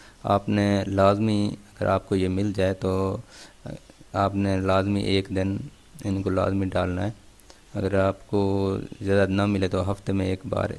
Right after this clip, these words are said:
इस तरह आपने इनको डालते रहना है। इनका digest system जो होता है वो fit रहेगा, क्योंकि मैं ऐसी ग़िज़ाएँ अक्सर बताता हूँ, तो जो जंगल में तीतर होते हैं, जंगली तीतर,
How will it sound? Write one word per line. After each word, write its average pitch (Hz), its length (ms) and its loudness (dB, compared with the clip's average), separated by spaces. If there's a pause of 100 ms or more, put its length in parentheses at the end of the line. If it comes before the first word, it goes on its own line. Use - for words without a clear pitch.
इस - 140 -16
तरह 101 160 0
आपने 98 380 0 (420)
इनको 98 260 0
डालते 95 420 0
रहना 92 220 2
है। 95 140 -2
इनका 95 480 -2 (320)
digest 95 580 0
system 98 480 -4
जो 92 100 0
होता 92 200 -2
है 92 60 2
वो 92 140 -2
fit - 300 -2
रहेगा, 92 340 0 (880)
क्योंकि 104 400 2
मैं 101 260 2
ऐसी 101 400 -2
ग़िज़ाएँ 98 320 2
अक्सर 98 220 -2
बताता 92 420 -2
हूँ, 95 160 0
तो 95 220 -4
जो 101 220 -4
जंगल 101 360 0
में 98 280 0 (180)
तीतर 98 260 0
होते 92 260 0
हैं, 92 100 0
जंगली 95 300 -2
तीतर, 101 360 -4